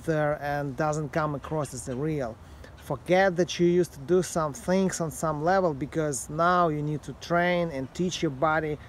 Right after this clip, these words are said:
how to do everything over. And trust your body on ability to repair itself. Just have the body to do what it's supposed to do naturally. Move and work. Here is particular things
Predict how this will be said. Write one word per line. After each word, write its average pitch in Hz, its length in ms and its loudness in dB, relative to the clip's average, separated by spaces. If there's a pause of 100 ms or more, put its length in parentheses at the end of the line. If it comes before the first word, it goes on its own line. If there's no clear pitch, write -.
(100)
how 160 180 -2
to 156 100 -10
do 160 340 -4
everything 151 560 -4 (120)
over. 147 440 -2 (560)
And 139 160 -8
trust 175 320 4
your 175 120 2
body 185 400 4
on 165 180 -2
ability 160 540 2
to 165 100 -2
repair 151 420 -2
itself. 123 400 -6 (720)
Just 139 540 -4
have 151 240 -2
the 175 60 0
body 180 360 4
to 160 120 -8
do 165 200 6
what 165 240 4
it's 156 140 -2
supposed - 360 2
to 147 40 -10
do 143 220 -2
naturally. 131 640 -4 (400)
Move 180 460 6
and 147 200 -2
work. 147 420 0 (180)
Here 202 180 8
is 262 140 2
particular 190 540 4
things 214 540 4